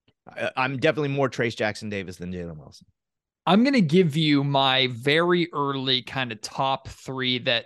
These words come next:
Speaker 2: realistic, semi-realistic, I liked at that twenty-four range, and feel free to pick it apart, focus on one out of the three.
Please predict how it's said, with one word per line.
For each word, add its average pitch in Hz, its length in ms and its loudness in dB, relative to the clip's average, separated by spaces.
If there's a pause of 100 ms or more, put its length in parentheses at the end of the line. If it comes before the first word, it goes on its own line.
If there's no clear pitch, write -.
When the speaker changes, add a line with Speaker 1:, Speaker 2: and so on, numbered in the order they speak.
(120)
Speaker 2:
realistic, 185 800 -2
semi-realistic, 156 1160 -2
I 117 120 0
liked 120 500 -2
at 95 120 -8
that 113 260 -4
twenty-four 127 680 -4
range, 113 300 -2
and 113 80 -12
feel 127 160 -6
free 123 320 -4
to 117 200 -4 (320)
pick 135 160 2
it 139 60 2
apart, 147 480 2
focus 139 340 0
on 127 220 -2
one 147 280 -2
out 139 120 0
of 135 60 -4
the 127 80 -12
three. 147 360 -6